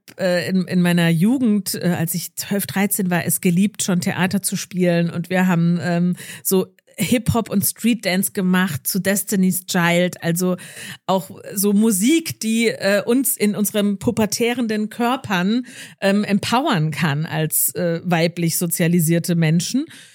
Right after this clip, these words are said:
Und das war eine Erfahrung von einer sehr strengen, ähm, auch sehr katholischen Lehrerin. Sie hatte ihre Bluse immer bis ganz oben zugeknöpft. Also es war wirklich, wenn ich so auch an ihren, an ihren,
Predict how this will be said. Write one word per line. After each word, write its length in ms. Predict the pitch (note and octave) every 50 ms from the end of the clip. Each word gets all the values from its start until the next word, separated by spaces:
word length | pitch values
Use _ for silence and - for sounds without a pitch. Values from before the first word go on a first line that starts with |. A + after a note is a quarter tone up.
| _ _ _ _ _
Und 480 | - G#3 G#3 G#3 G3+ F#3 - - - - _ - - _ _ _
das 440 | F#3+ F#3 A3 G#3+ G#3 - - A3 G#3
war 300 | G#3+ G#3+ G#3+ A3+ A#3 A#3
eine 180 | A3+ A3+ -
Erfahrung 720 | - F#3+ - - A3+ B3 C#4+ - - A#3+ A#3+ A#3+ A#3+ - -
von 200 | - G#3 F#3+ -
einer 500 | - F#3 F#3+ F#3+ F#3+ F#3+ F#3 F#3 - - _ _
sehr 640 | - G3+ F3+ F3+ G3 G3+ G#3+ A3 G#3+ G#3 G3+ G3+ - -
strengen, 840 | F3+ - - - G3+ F3+ F3 F#3+ G#3 A3 A#3 A3+ A3 A3 A3 A3+ G#3+ - - _ _ _ _ _ _ -
ähm, 260 | G3+ F#3+ F#3+ F#3+ G3
auch 180 | - - E3 -
sehr 300 | - - - G#3 G3 G3+
katholischen 680 | - - G#3 G#3+ - - B3+ C4 B3 B3 A#3+ - A3+
Lehrerin. 580 | A3 G#3+ G#3+ A3+ A#3 A#3 G#3+ G3+ G3 G3 G3 G3
Sie 160 | F#3+ F#3 F3+
hatte 420 | F3 F#3 - - G3+ G3 F#3+ F#3+ F#3 - - - - _
ihre 240 | - F#3 F#3 F3 F#3
Bluse 540 | E3+ - F3 G3+ A3 A3 B3+ A3+ G#3+ A3+ A3
immer 420 | - - - A#3+ A#3+ A#3 A3+ A3
bis 220 | G#3+ - F#3+ - -
ganz 220 | F#3 F#3+ G3+ - -
oben 300 | - G#3 G#3 G#3 G3+ F#3+
zugeknöpft. 840 | - - G#3+ F#3+ - F3+ - - - F#3 G3 A3 A3 - - - -
Also 200 | F3+ F3 F3+ F3+
es 160 | F3 - -
war 160 | F3+ F3+ F3+
wirklich, 360 | G3 G#3 - - G3 - -
wenn 140 | - F3 F3+
ich 140 | F3+ F3 -
so 100 | F3+ -
auch 140 | - D#3+ -
an 120 | - D#3+
ihren, 520 | - G3 G3+ A3 A3 G#3+ G3+ G3 G3 F#3+ - - - - - - _ _ _ -
an 160 | F#3+ F#3+ F#3
ihren, 400 | - G3+ G3 F#3+ G3 F#3+ F3 -